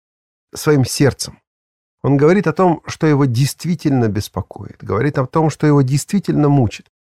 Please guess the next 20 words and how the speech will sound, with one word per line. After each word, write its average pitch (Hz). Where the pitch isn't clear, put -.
Он, 165
а, 135
рассказывает 165
о 123
переживаниях, 160
о 104
которых 147
нам 143
бы 127
хотелось 127
сказать: 110
«Павел, 143
скажи 151
об 160
этом 120
подробнее», 123
м, 69
потому 117
что 127
непонятно. 160